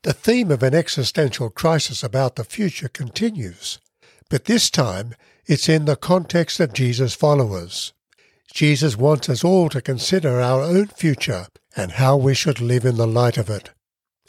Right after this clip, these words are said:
In particular, he wants us to think about how we might use our resources,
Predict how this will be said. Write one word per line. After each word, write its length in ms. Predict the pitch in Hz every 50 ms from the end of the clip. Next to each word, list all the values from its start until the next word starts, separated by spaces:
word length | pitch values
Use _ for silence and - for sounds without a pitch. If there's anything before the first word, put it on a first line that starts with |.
| _ _ _ _ _ _ _ _ _ _ _ _ _ _ _ _
In 160 | - 247 226
particular, 720 | - - 196 - - 226 226 - - 165 123 87 82 92 - _ - _ - _ _ _ _ _ _ _
he 140 | - 160
wants 340 | 143 127 156 185 196 160 -
us 120 | 202 165 -
to 120 | - 180
think 280 | - - 240 240 214 -
about 280 | 147 117 139 139 139
how 220 | 127 139 160 170 175
we 220 | 175 190 180 170
might 340 | 151 135 123 120 123 - -
use 380 | 139 117 117 113 110 - - - _
our 240 | - 160 170 185 180
resources, 880 | 156 120 110 95 - - 151 117 113 98 - - 104 98 - - -